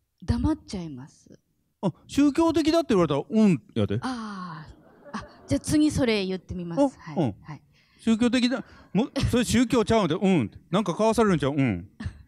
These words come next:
Speaker 1: <laughs>
Speaker 2: なんかやばいんちゃう？うん。え、うん。みたいな。
Speaker 1: せ-、それで、<laughs> あの、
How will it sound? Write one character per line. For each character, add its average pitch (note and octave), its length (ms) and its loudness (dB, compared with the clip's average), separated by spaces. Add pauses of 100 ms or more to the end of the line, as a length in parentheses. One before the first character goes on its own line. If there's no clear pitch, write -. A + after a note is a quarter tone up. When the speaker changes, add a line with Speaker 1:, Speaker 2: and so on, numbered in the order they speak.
(420)
Speaker 1:
<laughs> - 840 -20
Speaker 2:
な G3+ 100 0
ん - 40 0
か F#3 60 4
や G#3+ 100 4
ば G#3+ 80 2
い F3+ 40 0
ん - 20 -2
ち - 40 -4
ゃ F#3 40 -4
う？ F3 80 0
う D#3 40 4
ん。 G2 380 0 (1700)
え、 G3+ 60 0
う B3+ 240 2
ん。 C#3 320 0 (300)
み A#2+ 100 -4
た A2+ 80 0
い G2+ 60 -2
な。 E2+ 100 -8 (800)
Speaker 1:
せ-、 B3+ 320 -12 (240)
そ - 180 -12
れ C#4 200 -8
で、 E4+ 500 -6 (1300)
<laughs> - 1200 -20
あ G#3+ 140 -8
の、 G3+ 640 -10